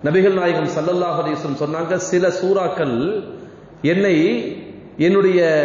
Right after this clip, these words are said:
முடியை நரையாக்கி விடுகிறதுன்னு" சொன்னாங்க ஸல்லல்லாஹு அலைஹி வஸல்லம். சில சூறாக்களை ஓதனா எனக்கு அப்படி நடுக்க வந்துடுது,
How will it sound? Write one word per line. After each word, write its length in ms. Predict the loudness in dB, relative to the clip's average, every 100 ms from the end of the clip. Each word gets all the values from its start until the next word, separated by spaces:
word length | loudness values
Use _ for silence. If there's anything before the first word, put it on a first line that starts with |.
| 0 -4 -8 -4
முடியை 760 | 0 2 4 4 4 2 0
நரையாக்கி 640 | 0 0 0 0 0 -2
விடுகிறதுன்னு" 500 | -2 2 2 2 0 0
சொன்னாங்க 300 | -2 -2 -2
ஸல்லல்லாஹு 400 | -2 -2 -4 -4
அலைஹி 120 | -6 -8
வஸல்லம். 260 | -10 -12
சில 200 | -2 0
சூறாக்களை 560 | 0 0 -2 -2 -2 -2
ஓதனா 520 | 0 -2 -2 -4 -6 -8 -14 -12 -2
எனக்கு 240 | -2 0
அப்படி 220 | 0 0
நடுக்க 340 | 2 0 0 0
வந்துடுது, 640 | -2 -2 -4 -4 -4 -8